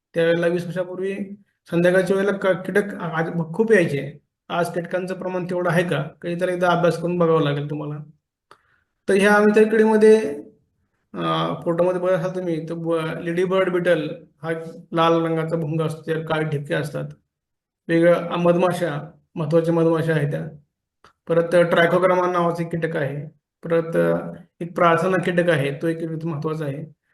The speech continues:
तो सिरफिड नावाची एक माशी असते आणि क्रायसोपर नावाचा एक पतंग असतो. असे मुख्य एक चार पाच प्रकारचे किड आपले जे मित्र किड म्हणून आहेत,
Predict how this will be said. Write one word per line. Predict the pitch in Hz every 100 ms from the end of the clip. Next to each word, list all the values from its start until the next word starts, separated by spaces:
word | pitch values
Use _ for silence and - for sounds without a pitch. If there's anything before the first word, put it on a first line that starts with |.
| _ _ -
तो |
सिरफिड | - 185 180 196
नावाची | 190 180 180
एक | 180
माशी | 175 156 175
असते | 160 - - - - _ _ _ _ _
आणि | 175 165 165
क्रायसोपर | 165 170 165 180 185
नावाचा | 180 180 180
एक |
पतंग | 175 170 160 156
असतो. | 147 165
असे | 151 196 202 - - _ _ _
मुख्य | 202 196 208 233 240
एक | 240 233
चार | 214 214 214
पाच | 220
प्रकारचे | 220 202 202 208
किड | 214 196 185 165 165 - _ _ _ -
आपले | 151 180
जे | 180
मित्र | 185 165
किड | 180 180
म्हणून | 175 175 170
आहेत, | 131